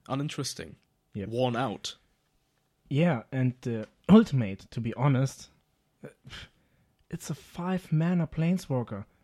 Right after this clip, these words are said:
Speaker 2: I want a strong, devastating ultimate. If I play against, uh, I don't know, uh, Temur Tower, this ultimate is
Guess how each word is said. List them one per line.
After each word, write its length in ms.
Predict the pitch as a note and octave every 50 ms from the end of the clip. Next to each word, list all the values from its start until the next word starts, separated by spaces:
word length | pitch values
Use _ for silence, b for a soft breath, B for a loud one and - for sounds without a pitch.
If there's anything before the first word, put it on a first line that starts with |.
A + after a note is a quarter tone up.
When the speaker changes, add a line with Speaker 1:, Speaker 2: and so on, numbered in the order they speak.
| _ _ -
Speaker 2:
I 80 | D#3 D#3
want 280 | D#3+ E3 F3 F3+ E3+
a 120 | D#3 C#3+ B2+
strong, 920 | - - - - _ _ _ - - C#3 D#3 E3+ F3+ F3 F3+ F#3 F3+ E3+ - _ _ _ _ _ _ _ _ _
devastating 800 | - F3 F3+ D3 C3+ - - - C#3 C3 C3 C#3 D3 D3 D3 D3 - _
ultimate. 480 | - F3+ G3 - F3+ C#3 A#2+ G2+ - - b b b b b b b
If 160 | - A#3 - G3
I 80 | D3+
play 280 | C#3+ - D#3+ E3 D#3+ D#3
against, 420 | C3+ B2+ C#3 C#3 C3+ C3+ - -
uh, 100 | A#2 G#2 - - - - -
I 80 | A#2 B2
don't 180 | B2 B2 B2
know, 260 | B2+ D3 D#3+ C3+ A2+ b b b b b b b b b b _ -
uh, 220 | - A#2+ A#2+ A2 A2 -
Temur 280 | - - A#3 A#3+ A3+ D3
Tower, 420 | - - A2+ G#2 G#2+ A#2 C3+ D#3 E3+ - _ _ _ _ _ _ _ _ _ _ - - - _
this 180 | - G#3+ F#3+ -
ultimate 340 | F3+ G3+ F#3+ E3+ E3+ E3 C3+
is 240 | C3+ C3 - - C3+